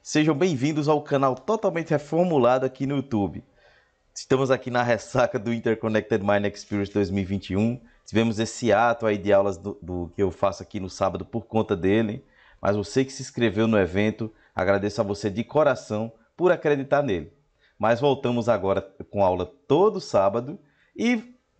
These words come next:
as aulas que são bem mais acessadas e pedidas aqui é a do PowerPoint. Então, esse, essa semana, vamos criar aqui como criar um carrossel de imagens no Instagram utilizando o PowerPoint.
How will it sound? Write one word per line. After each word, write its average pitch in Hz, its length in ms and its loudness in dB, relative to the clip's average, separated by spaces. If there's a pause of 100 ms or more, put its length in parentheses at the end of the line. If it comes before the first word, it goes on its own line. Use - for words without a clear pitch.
as 143 240 4
aulas 143 240 0
que 143 100 -14
são 135 220 -2
bem 143 300 0
mais 147 320 2
acessadas 117 580 -2
e 117 60 -6
pedidas 107 500 -2
aqui 110 300 0
é 202 60 4
a - 20 2
do 214 100 -4
PowerPoint. 190 720 0 (580)
Então, 127 300 2
esse, 135 300 -2
essa 120 240 0
semana, 180 520 0 (320)
vamos 151 280 -2
criar 139 320 4
aqui 127 360 -2 (380)
como 165 240 0
criar 151 300 2
um 139 80 -6
carrossel 160 580 0
de 139 140 -4
imagens 120 600 0
no 160 220 0
Instagram 147 640 0
utilizando 165 560 -2
o 156 60 -8
PowerPoint. 160 560 -2